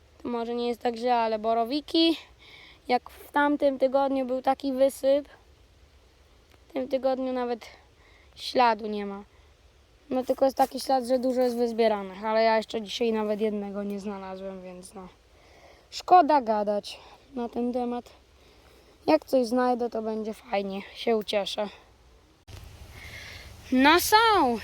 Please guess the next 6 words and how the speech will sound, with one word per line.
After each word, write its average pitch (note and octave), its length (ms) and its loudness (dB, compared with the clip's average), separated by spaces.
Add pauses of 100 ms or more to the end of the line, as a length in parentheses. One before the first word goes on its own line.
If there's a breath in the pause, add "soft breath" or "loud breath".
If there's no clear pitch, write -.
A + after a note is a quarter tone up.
jak D4 200 8
na F#4 180 4
zawołanie F4+ 960 6 (680 loud breath)
udało D#4+ 420 6
się E4+ 180 -2
znaleźć E4 680 4